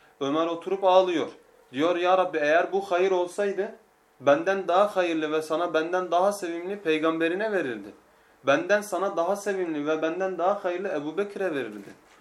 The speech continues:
Sen ne, benden hayırlı olan ne Muhammed'e verdin bunu ne de Ebu Bekir'e aleyhissalatu vesselam radıyallahu anh. Sen onlara vermediğin şeyi bana veriyorsun."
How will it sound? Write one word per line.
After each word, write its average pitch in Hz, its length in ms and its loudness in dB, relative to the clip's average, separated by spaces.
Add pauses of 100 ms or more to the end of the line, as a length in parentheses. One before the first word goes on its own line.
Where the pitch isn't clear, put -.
(180)
Sen 156 280 0
ne, 185 140 -8
benden 170 280 0
hayırlı 185 360 -2
olan 185 260 -2
ne 208 80 -2
Muhammed'e 185 600 -2
verdin 196 380 4
bunu 220 200 -6
ne 214 120 -4
de 202 60 0
Ebu 160 260 0
Bekir'e 120 260 -6
aleyhissalatu 123 600 -8
vesselam 117 260 -12
radıyallahu 107 560 -10
anh. 101 80 -14 (540)
Sen 170 180 -2
onlara 208 360 0
vermediğin 196 400 2
şeyi 185 180 -4
bana 202 280 2
veriyorsun." 196 400 -2